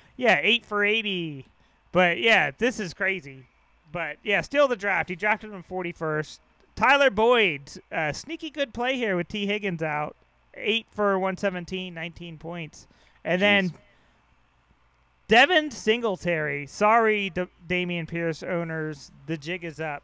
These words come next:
Speaker 1: Singletary, thirty-five points, hundred and fifty yards, a touchdown. He only had thirty-eight touches the previous three games, and he had thirty in this one alone.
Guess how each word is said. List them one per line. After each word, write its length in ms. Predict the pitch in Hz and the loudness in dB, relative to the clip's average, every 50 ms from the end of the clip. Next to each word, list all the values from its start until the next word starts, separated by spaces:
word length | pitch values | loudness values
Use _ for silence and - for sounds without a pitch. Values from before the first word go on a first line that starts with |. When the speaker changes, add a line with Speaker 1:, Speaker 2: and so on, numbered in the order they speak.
| _ _ | _ _
Speaker 1:
Singletary, 580 | - - 208 208 214 202 180 - 202 196 190 185 | -8 -6 -6 -4 -4 -6 -4 -2 -2 0 0 -2
thirty-five 640 | - 196 190 190 196 196 - - 185 175 170 160 | -4 -4 -4 -4 -4 -6 -6 -4 -2 -2 -2 -4
points, 380 | - 156 156 156 156 156 156 - | -6 -10 -10 -8 -10 -12 -14 -12
hundred 500 | - 185 196 196 202 196 196 185 185 - _ _ _ _ _ _ _ _ _ _ _ _ - | -8 -6 -6 -4 -4 -4 -4 -4 -8 -12 _ _ _ _ _ _ _ _ _ _ _ _ -8
and 320 | 208 170 170 165 160 156 - | -4 -2 -2 -2 -2 -4 -4
fifty 320 | - 202 175 - - 190 | -6 -8 -8 -8 -8 -10
yards, 460 | 175 165 160 160 156 151 147 147 147 151 | -6 -4 -2 -2 0 0 -2 -2 -4 -6
a 60 | 156 | -6
touchdown. 680 | - 175 175 165 - - - 165 143 139 135 139 139 | -4 -4 -4 -4 -6 -8 -10 -8 -8 -8 -8 -8 -8
He 200 | 143 160 208 240 247 | -4 -2 0 2 2
only 200 | 262 269 247 226 | 2 0 0 0
had 160 | 202 180 - | -2 -2 -2
thirty-eight 520 | - 190 196 214 214 208 202 196 196 185 | -4 -2 -2 -2 -2 -2 -4 -4 -6 -6
touches 420 | - 175 175 170 - 175 170 151 - | -6 -6 -6 -6 -6 -10 -10 -10 -10
the 60 | 170 | -12
previous 520 | 160 - 165 170 165 160 160 151 139 - | -10 -6 -6 -6 -6 -6 -6 -8 -8 -8
three 240 | - 165 165 160 156 | -8 -8 -6 -6 -8
games, 400 | 147 151 151 147 147 147 143 143 | -8 -10 -10 -8 -10 -10 -10 -10
and 180 | 151 147 156 - - | -10 -10 -12 -12 -10
he 100 | 175 170 | -8 -8
had 160 | 175 160 - | -8 -8 -6
thirty 320 | - 170 175 175 175 175 170 | -4 -2 -2 -2 -2 -2 -4
in 80 | 156 | -4
this 180 | 156 156 147 - | -4 -6 -8 -6
one 160 | 156 143 135 | -8 -10 -8
alone. 460 | 131 131 135 135 143 143 135 127 127 | -8 -8 -8 -6 -6 -6 -6 -8 -10